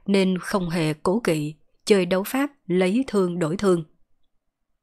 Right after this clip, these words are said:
Dương Khai liên tục lùi, trong cổ họng tràn đầy huyết dịch quay cuồng. Từng lần nghiền ép lực lượng tiểu càn khôn, liều chết phản kháng.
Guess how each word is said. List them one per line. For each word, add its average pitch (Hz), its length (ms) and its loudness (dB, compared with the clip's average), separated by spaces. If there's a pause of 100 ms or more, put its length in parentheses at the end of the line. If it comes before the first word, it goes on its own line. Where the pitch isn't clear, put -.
(240)
Dương 208 220 2
Khai 185 360 -2
liên 185 300 2
tục 165 240 -2
lùi, 170 300 2 (460)
trong 208 220 0
cổ 165 220 0
họng 156 340 -4 (180)
tràn 170 220 0
đầy 165 300 -2
huyết 294 180 4
dịch 190 260 -2
quay 185 180 -2
cuồng. 156 300 0 (760)
Từng 175 180 2
lần 170 280 0
nghiền 175 200 0
ép 277 220 -2
lực 185 240 -2
lượng 156 300 0
tiểu 170 360 -2
càn 175 200 -4
khôn, 180 300 0 (240)
liều 175 300 4
chết 247 300 0
phản 156 220 -6
kháng. 190 300 -2